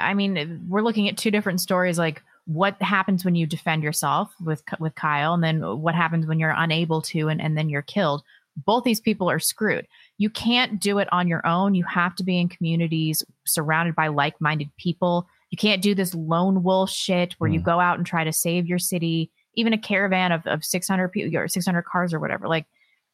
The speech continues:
Speaker 1: you have to think about, um, n-, not, I'm not saying to retreat, but I'm saying we have to,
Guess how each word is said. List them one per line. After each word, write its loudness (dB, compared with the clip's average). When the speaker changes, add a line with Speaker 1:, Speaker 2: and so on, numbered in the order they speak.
Speaker 1:
you 2
have 0
to 0
think 2
about, 0
um, -2
n-, 0
not, 4
I'm 2
not 2
saying 2
to -2
retreat, -2
but 0
I'm 4
saying 2
we 2
have 2
to, -2